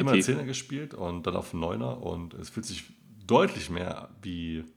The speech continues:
Speaker 2: wie Butter an, viel, viel weicher, viel, viel einfacher, die Saiten zu ziehen,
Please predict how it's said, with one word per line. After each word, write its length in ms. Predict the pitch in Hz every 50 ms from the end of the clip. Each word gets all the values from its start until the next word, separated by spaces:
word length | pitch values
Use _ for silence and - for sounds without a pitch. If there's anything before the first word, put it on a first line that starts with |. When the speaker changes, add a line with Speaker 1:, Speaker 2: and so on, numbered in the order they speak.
| _ _
Speaker 2:
wie 240 | - - - 87 82
Butter 300 | 76 - 123 123 120 104
an, 160 | 107 107 113
viel, 240 | 113 - - 143 151
viel 180 | - - 104 85
weicher, 400 | 87 95 113 - - 107 98 98
viel, 180 | - - 127
viel 140 | 123 - -
einfacher, 440 | - 90 101 117 - - 110 98 98
die 80 | - 85
Saiten 320 | 90 98 - - - -
zu 120 | - - -
ziehen, 420 | - - - 113 113 110 - -